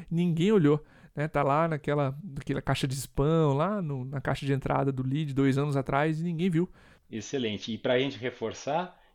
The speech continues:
Speaker 2: que o spin selling, né, o livro é da década de oitenta. Então, ele continua
Speaker 1: Aham.
Speaker 2: muito atual, ou seja,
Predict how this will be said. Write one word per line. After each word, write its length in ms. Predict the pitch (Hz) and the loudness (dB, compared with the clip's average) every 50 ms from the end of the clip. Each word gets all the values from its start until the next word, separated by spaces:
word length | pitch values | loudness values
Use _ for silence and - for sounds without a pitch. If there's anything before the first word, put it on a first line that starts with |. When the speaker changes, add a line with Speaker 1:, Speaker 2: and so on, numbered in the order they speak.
| _ _ - - | _ _ -14 -8
Speaker 2:
que 280 | 131 131 139 156 170 180 87 - 85 | -4 -2 -2 0 -2 -2 -4 -6 -6
o 100 | - 120 | -6 -6
spin 300 | 120 - - - 139 127 | -6 -6 -8 -8 -8 -8
selling, 520 | - - 135 135 156 180 196 208 175 113 - _ - | -6 -4 -2 -2 0 0 -2 -4 -6 -8 -10 _ -14
né, 240 | 127 120 117 123 139 | -10 -8 -6 -4 -4
o 80 | 143 | -2
livro 380 | 127 110 120 147 175 180 175 151 | -2 0 0 0 0 0 0 0
é 40 | 123 | 2
da 120 | 127 110 | 2 4
década 340 | 113 120 123 - - 143 131 | 4 2 0 0 -2 -2 0
de 100 | 120 147 | 2 2
oitenta. 560 | 170 185 180 147 131 123 113 - - 82 - - _ _ _ _ _ _ _ - _ | 0 2 2 0 0 0 0 -4 -6 -8 -8 -10 _ _ _ _ _ _ _ -20 _
Então, 440 | _ 104 107 120 135 147 156 160 160 | _ -4 -4 -2 -4 -4 -4 -4 0
ele 160 | 143 131 127 | 0 0 0
continua 460 | 123 - 139 131 - - 131 127 139 143 | 2 0 -2 -2 0 -2 0 0 2 2
Speaker 1:
Aham. 180 | 143 156 143 | 2 4 4
Speaker 2:
muito 360 | 123 123 131 123 123 127 139 | 4 4 4 4 2 2 0
atual, 580 | 139 135 - 139 120 110 110 120 127 139 147 147 | -2 -2 -2 0 2 4 4 4 4 2 0 -2
ou 140 | 139 123 110 | -4 -6 -6
seja, 420 | - - 113 98 101 95 - - | -4 -4 -2 0 0 -2 -2 -6